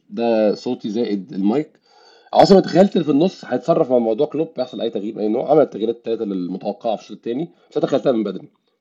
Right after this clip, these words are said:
تخيلت التغييرات دي بصراحة تحصل الشوط الأول، بس هو سكت كتير قوي يا عاصم على الوضع بتاع الشوط الأول. آم، قد، أنت شايف ده زي ما قال هادي إن هو فعلًا مش عارف يعمل إيه،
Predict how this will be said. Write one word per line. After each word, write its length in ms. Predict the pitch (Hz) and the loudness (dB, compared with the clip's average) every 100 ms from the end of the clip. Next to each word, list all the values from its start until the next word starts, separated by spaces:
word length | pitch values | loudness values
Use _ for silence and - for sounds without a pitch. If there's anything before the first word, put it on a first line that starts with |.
| _ | _
تخيلت 280 | - 120 123 | -6 -4 -4
التغييرات 260 | 117 113 | -4 -4
دي 80 | 113 | -4
بصراحة 200 | 113 117 | -6 -8
تحصل 180 | 123 110 | -8 -12
الشوط 160 | 101 113 | -10 -6
الأول، 380 | 101 143 165 - _ _ _ _ _ _ | 0 2 0 -4 _ _ _ _ _ _
بس 180 | 98 104 | -6 4
هو 120 | 185 | 4
سكت 180 | 170 196 | 4 -2
كتير 280 | - - 170 | -6 -4 2
قوي 300 | 147 139 113 | 6 6 4
يا 80 | 107 | 2
عاصم 320 | 107 135 135 | 0 -2 -4
على 140 | 101 127 | 0 0
الوضع 500 | 120 131 131 95 80 _ _ | 2 0 -2 -12 -14 _ _
بتاع 80 | |
الشوط 200 | 104 127 | -16 -10
الأول. 400 | 120 120 151 180 175 _ _ _ _ _ _ _ _ - | -4 -2 -2 -2 -6 _ _ _ _ _ _ _ _ 0
آم، 720 | 127 123 120 120 117 117 107 _ _ | 4 6 4 2 0 -2 -8 _ _
قد، 200 | 139 - _ - | -6 -6 _ -18
أنت 80 | 110 | -4
شايف 160 | 175 | -4
ده 360 | 143 165 151 - - | -2 -2 -4 -8 -8
زي 260 | 110 156 | 0 2
ما 100 | 139 | 2
قال 160 | 123 131 | 0 0
هادي 260 | 135 135 139 | 0 -2 -12
إن 120 | 107 | -8
هو 120 | 123 | -2
فعلًا 180 | 147 135 | 2 2
مش 220 | 120 - | 2 0
عارف 220 | 143 131 | 0 0
يعمل 200 | 127 120 | -4 -4
إيه، 140 | 131 | -6